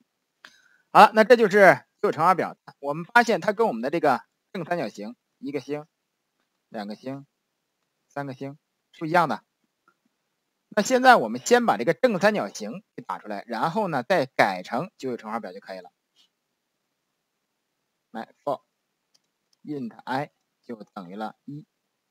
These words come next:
，i 就小于等于九。九九乘法表是不是应该九行啊？然后来个 i 加加。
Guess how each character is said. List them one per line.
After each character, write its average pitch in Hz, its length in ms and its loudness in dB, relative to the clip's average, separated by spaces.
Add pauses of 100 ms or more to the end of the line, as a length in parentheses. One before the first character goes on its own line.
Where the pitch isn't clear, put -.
(460)
，i 139 260 -6 (380)
就 113 300 -12
小 98 340 -10
于 117 160 -12
等 90 300 -12
于 107 240 -14 (420)
九。 104 300 -20 (1080)
九 226 80 6
九 185 60 2
乘 170 160 -4
法 202 100 6
表 139 160 0
是 123 80 -8
不 160 60 -8
是 - 20 -6
应 170 80 -2
该 - 0 -
九 113 160 -10
行 98 180 -10
啊？ 113 220 -4 (160)
然 117 140 -8
后 113 80 -4
来 117 100 -2
个 117 80 -6
i 131 300 -6 (280)
加 123 120 -16
加。 135 200 -14